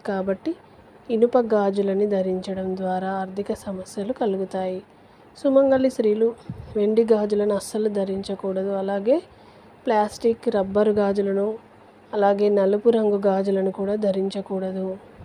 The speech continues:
అన్-, ఇవి నలుపు అంటే శనీశ్వరుడికి ఇష్టం కాబట్టి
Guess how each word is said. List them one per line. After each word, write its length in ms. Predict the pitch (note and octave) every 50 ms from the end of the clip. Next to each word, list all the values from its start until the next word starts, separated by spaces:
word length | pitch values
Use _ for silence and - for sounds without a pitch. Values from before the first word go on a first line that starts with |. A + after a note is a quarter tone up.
| - - - - - - - - - - - - - - -
అన్-, 220 | F#3 F#3+ G3 G3 - - - A3+
ఇవి 260 | G#3+ G#3 G#3 A3 A#3+ B3+ - - - - B3
నలుపు 420 | G#3 G3+ G#3 G3+ G#3+ A3+ A#3 - C#4
అంటే 360 | B3+ A3+ G#3+ G3+ - G#3+ G#3 G#3 A3 A3+
శనీశ్వరుడికి 720 | A3 - G#3 F#3+ F#3+ G3+ G3+ - - G#3 G3+ G3+ G#3 G#3 G#3+
ఇష్టం 320 | G3 - - - G#3 G3+ G3
కాబట్టి 540 | G3 G3+ F#3+ F3+ F#3 F#3+ F#3 - - D4